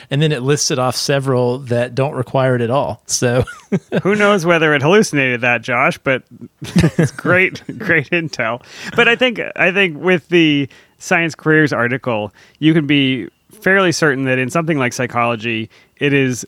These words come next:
Speaker 2: not just the trend, the plurality of schools, the majority of schools don't require it, and they have figured out a way to do admissions without it. If you are in a program like math or history or a P H D program that is not on this list,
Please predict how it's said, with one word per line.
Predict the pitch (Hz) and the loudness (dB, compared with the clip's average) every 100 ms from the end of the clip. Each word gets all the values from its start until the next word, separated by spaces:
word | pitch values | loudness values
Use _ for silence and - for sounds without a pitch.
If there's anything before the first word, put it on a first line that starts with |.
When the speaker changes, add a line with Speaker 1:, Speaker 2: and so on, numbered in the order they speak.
| - | -14
Speaker 2:
not | - 139 160 | -6 -2 -2
just | 165 147 | -4 -6
the | - | -8
trend, | 123 - 135 127 120 - | -4 0 0 -2 -6 -10
the | 123 | -12
plurality | 120 156 143 139 139 147 | -8 -4 0 0 0 -2
of | 131 | -4
schools, | - 139 123 117 | -6 -6 -6 -6
the | 127 | -6
majority | 131 131 165 165 135 | -6 0 2 2 -2
of | |
schools | 120 - 123 113 | -4 -6 -4 -4
don't | 135 127 | -6 -6
require | 113 127 117 113 | -6 -4 -2 -2
it, | 113 - | -4 -8
and | 123 123 | -6 -4
they | 120 | -2
have | 123 117 | -4 -4
figured | - 156 156 | -4 0 2
out | 135 | 2
a | 120 | 0
way | 120 117 | -2 -2
to | 113 | -4
do | 123 | -4
admissions | 113 123 - 104 | -4 -4 -6 -10
without | 104 113 113 | -4 -2 -2
it. | 104 - - - - | -4 -10 -18 -20 -8
If | - 120 | -6 2
you | 165 | 4
are | 180 147 | 4 2
in | 147 | 0
a | 139 | -2
program | - 160 156 156 143 139 | -2 -2 2 2 0 0
like | 120 117 - | 0 -2 -2
math | 208 180 107 - - _ _ | 0 2 0 -8 -18 _ _
or | - 127 | -2 0
history | 117 214 - 143 110 104 | 2 0 0 -2 -2 -2
or | 127 127 | -2 -2
a | 123 | 0
P | 185 | 0
H | 180 | 0
D | 180 | -2
program | 151 143 139 | -2 0 0
that | 131 123 | 0 -2
is | 117 | -2
not | 135 147 131 | 0 0 0
on | 143 127 | -2 -4
this | 120 151 | -6 -2
list, | 180 123 - - | 0 0 -2 -14